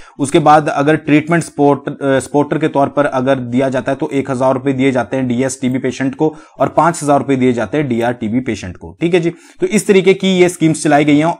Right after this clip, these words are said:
और आप इससे रिलेटेड हिमाचल प्रदेश में भी स्कीम्स पढ़ सकते हो कि कौन कौन सी चलाई गई है, अभी जो बजट आया उसमें क्या हेल्थ सेक्टर से रिलेटेड किया गया है, अगर एग्जाम के पॉइंट of view से देखें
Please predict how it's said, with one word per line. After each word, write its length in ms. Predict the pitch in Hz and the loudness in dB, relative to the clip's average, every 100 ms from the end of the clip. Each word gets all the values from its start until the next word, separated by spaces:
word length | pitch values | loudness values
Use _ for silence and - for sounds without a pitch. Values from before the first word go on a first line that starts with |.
| - | 2
और 180 | 147 147 | 4 4
आप 180 | 147 151 | 2 0
इससे 240 | 170 202 | -4 0
रिलेटेड 360 | 208 190 175 185 | 2 2 2 2
हिमाचल 340 | 165 160 147 | 2 -2 -2
प्रदेश 320 | 160 143 143 156 | -4 -2 -2 -2
में 80 | |
भी 60 | 156 | -4
स्कीम्स 340 | 151 139 139 | -4 -2 -4
पढ़ 160 | - 131 | 0 -2
सकते 240 | 131 - | -2 -2
हो 60 | 143 | 0
कि 80 | 139 | 0
कौन 220 | 123 123 | 0 -2
कौन 140 | 127 | -2
सी 100 | 123 | -4
चलाई 280 | 131 123 117 | -6 -6 -4
गई 140 | 127 127 | -2 -2
है, 140 | 131 - - - | -4 -10 -6 0
अभी 220 | 151 160 | 0 2
जो 220 | 165 175 | 4 4
बजट 300 | 147 143 147 | 4 2 2
आया 160 | 147 151 | 4 2
उसमें 300 | 147 151 151 | 0 -4 2
क्या 160 | 143 | 2
हेल्थ 220 | 139 135 | 2 0
सेक्टर 280 | - 127 135 | -2 -4 -4
से 120 | 127 | -2
रिलेटेड 400 | 139 127 127 135 | 0 2 0 0
किया 120 | 135 131 | 2 2
गया 180 | 123 | 4
है, 80 | 135 | 4
अगर 200 | 180 185 | 4 6
एग्जाम 380 | 175 151 131 139 | 4 4 2 0
के 100 | 139 | -2
पॉइंट 260 | 135 127 123 | -2 -2 -2
of 80 | |
view 180 | 120 120 | -2 -2
से 80 | 135 | -2
देखें 280 | 120 101 | -4 -4